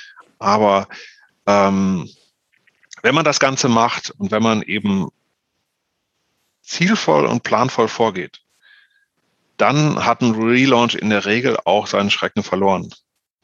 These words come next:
Aber nochmal, ich erlebe es sehr, sehr oft, dass dann eben wirklich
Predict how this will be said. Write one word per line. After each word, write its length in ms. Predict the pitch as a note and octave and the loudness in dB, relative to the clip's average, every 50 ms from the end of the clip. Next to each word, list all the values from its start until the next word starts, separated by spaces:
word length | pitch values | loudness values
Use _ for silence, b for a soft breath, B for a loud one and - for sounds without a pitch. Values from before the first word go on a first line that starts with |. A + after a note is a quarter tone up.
| _ | _
Aber 140 | - F2 F#2 | -6 -2 0
nochmal, 260 | G#2 A#2+ A#2+ B2 G2+ | 0 2 2 0 0
ich 120 | G2+ - A2 | 0 0 0
erlebe 280 | G2+ G2+ A2+ - - | 0 2 0 -2 -2
es 80 | - - | -4 -4
sehr, 200 | G#2 G#2+ G#2+ G#2 | -2 0 0 2
sehr 240 | G#2 G#2 F#2+ E2 - | 0 0 0 0 0
oft, 440 | F2+ G#2+ A#2 A#2+ - - - - - _ _ b b b b _ _ _ _ _ _ _ | 0 0 0 -2 -6 -12 -14 -16 -18 _ _ b b b b _ _ _ _ _ _ _
dass 260 | - G2+ G2 - - | -4 -4 -4 -4 -2
dann 200 | - G#2 G2 G2 | 0 0 0 0
eben 280 | - - F2 G2 G2 G2 | -2 -4 -6 -4 -2 -2
wirklich 440 | G2+ - - G#2+ G2+ - - - - | -2 -2 -2 -4 -4 -4 -8 -10 -12